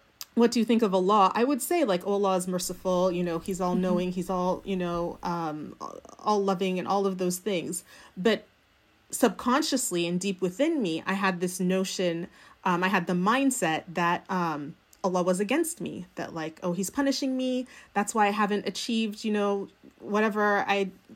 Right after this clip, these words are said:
Speaker 1: uh, I'm trying to achieve, or because I missed Fajr, or because, you know, I, I
Speaker 2: Oh,
Speaker 1: didn't return my
Speaker 2: okay.
Speaker 1: mom's phone call. Like,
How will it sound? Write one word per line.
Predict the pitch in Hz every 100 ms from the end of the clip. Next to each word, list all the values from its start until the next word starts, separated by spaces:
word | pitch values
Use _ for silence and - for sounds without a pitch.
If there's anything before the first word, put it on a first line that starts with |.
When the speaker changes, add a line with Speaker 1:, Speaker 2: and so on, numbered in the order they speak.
| - -
Speaker 1:
uh, | 202 190
I'm | 208
trying | - 214 208
to | 196
achieve, | 190 - 240 240 220
or | 196 185 175 -
because | 208 208
I | 214
missed | 202 - -
Fajr, | 247 247 240 226
or | 196 196
because, | 185 196 196 196
you | 196
know, | 190 185
I, | 180 185 - - -
I |
Speaker 2:
Oh, | 208 262 277 285
Speaker 1:
didn't | 262 254
return | 254 - 277 269
my | 254
Speaker 2:
okay. | 240
Speaker 1:
mom's | 233 233
phone | - 262 269
call. | 269 269 247 240
Like, | 226 196 -